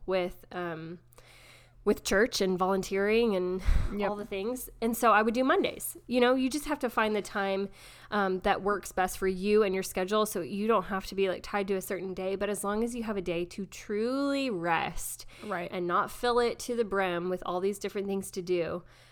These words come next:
Speaker 1: um, then I don't think you run into the time. Like, if you're in a rhythm of resting, then you don't have to, like,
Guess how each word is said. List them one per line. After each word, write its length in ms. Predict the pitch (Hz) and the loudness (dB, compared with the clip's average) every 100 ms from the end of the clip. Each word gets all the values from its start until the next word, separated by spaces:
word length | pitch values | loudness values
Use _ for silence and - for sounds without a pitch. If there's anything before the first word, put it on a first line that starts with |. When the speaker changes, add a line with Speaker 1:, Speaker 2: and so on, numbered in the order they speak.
| - - | -14 -6
Speaker 1:
um, 380 | 185 170 170 - _ - | -4 -2 -6 -10 _ 2
then 400 | 220 247 269 269 - | 8 8 8 2 -2
I 80 | 226 | -2
don't 180 | 262 - | -2 0
think 220 | 214 214 | -2 0
you 100 | 196 | 0
run 200 | 196 196 | 2 2
into 240 | 196 208 | 0 0
the 100 | 185 | -2
time. 440 | 180 214 214 190 - | -2 -2 -2 -2 -2
Like, 240 | 226 226 214 | 2 2 2
if 140 | 214 | 0
you're 100 | 233 | 0
in 120 | 214 | 2
a 80 | 196 | 0
rhythm 460 | 170 170 185 214 220 | 0 0 0 0 -2
of 180 | 190 175 | -4 -2
resting, 600 | 170 170 - 285 339 381 - - _ - | -2 -2 -4 -2 0 -2 -4 -20 _ 2
then 240 | 226 220 | 4 4
you 120 | 214 | 2
don't 460 | 185 190 190 202 - | 0 2 2 2 -4
have 420 | - 202 185 - | -6 -6 -6 -8
to, 520 | - 185 175 175 175 185 - - - - 208 | -2 2 4 2 0 -6 -16 -20 -20 -14 -10
like, 280 | - - | -10 -10